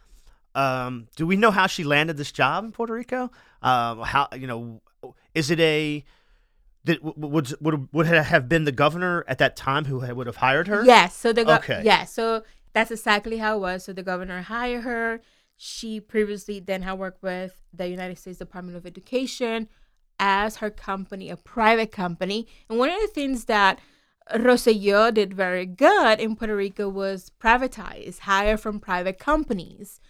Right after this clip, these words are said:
Speaker 2: which is not necessarily good, right? So that's how she gets
Speaker 1: It's actually
Speaker 2: involved.
Speaker 1: usually bad.
Speaker 2: It is, yes. And history and things that happen continues to show that it is bad. So when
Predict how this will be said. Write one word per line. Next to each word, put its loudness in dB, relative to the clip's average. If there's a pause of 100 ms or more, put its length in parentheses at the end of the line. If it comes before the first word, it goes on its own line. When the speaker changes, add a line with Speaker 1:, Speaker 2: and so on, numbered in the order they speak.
(340)
Speaker 2:
which -12
is -10
not -2
necessarily -8
good, -8
right? -6 (340)
So 2
that's 2
how -2
she -8
gets -4
Speaker 1:
It's 4
actually 4
Speaker 2:
involved. -4
Speaker 1:
usually -10
bad. -18 (140)
Speaker 2:
It 0
is, -10
yes. -14 (360)
And -2 (640)
history -12
and -12
things -18
that -14
happen -14
continues -20
to -20
show -18
that -18
it -20
is -14
bad. -20 (380)
So 0 (320)
when 0